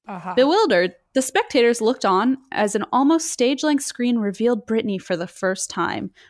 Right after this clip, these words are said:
Speaker 2: "Will all my dreams come true?" she asked before disappearing. After a few more minutes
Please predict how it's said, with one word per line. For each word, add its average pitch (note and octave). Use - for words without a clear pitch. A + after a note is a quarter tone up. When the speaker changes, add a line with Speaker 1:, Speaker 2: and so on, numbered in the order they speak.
Speaker 2:
"Will G3
all G3
my A3
dreams G3+
come F#3+
true?" G3+
she C4+
asked C#4+
before G3
disappearing. A#3
After G3+
a G3
few A#3+
more C#4
minutes B3+